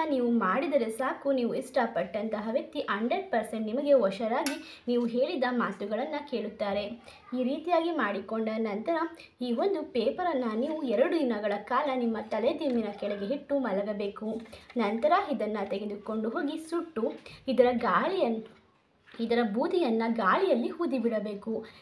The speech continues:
ಇಷ್ಟು ಮಾಡಿದ್ರೆ ಆಯ್ತು, ನೀವು ಇಷ್ಟಪಟ್ಟಂತಹ ವ್ಯಕ್ತಿ ನಿಮ್ಮ ವಶರಾಗ್ತಾರೆ. ಈ ಒಂದು ತಂತ್ರವನ್ನ ನಿಮಗೆ ಮಾಡೋದಕ್ಕೆ ಆಗ್ಲಿಲ್ಲ ಅಥವಾ ಮಾಡಿದ್ರೂ ಕೂಡ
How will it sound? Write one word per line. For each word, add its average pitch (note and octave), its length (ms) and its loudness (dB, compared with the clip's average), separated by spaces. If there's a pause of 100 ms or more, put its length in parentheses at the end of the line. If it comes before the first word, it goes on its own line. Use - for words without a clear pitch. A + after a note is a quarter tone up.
ಇಷ್ಟು A#3 280 0
ಮಾಡಿದ್ರೆ B3 480 4
ಆಯ್ತು, C4 420 0
ನೀವು A3+ 200 2
ಇಷ್ಟಪಟ್ಟಂತಹ G#3+ 880 0
ವ್ಯಕ್ತಿ C#4+ 280 2
ನಿಮ್ಮ A3 300 2
ವಶರಾಗ್ತಾರೆ. G#3+ 1120 -2
ಈ E4 80 2
ಒಂದು D#4+ 380 2
ತಂತ್ರವನ್ನ D#4+ 640 2
ನಿಮಗೆ D#4+ 320 0
ಮಾಡೋದಕ್ಕೆ C4 560 2
ಆಗ್ಲಿಲ್ಲ A#3+ 440 4 (360)
ಅಥವಾ A#3+ 280 0
ಮಾಡಿದ್ರೂ B3+ 480 4
ಕೂಡ C4 200 6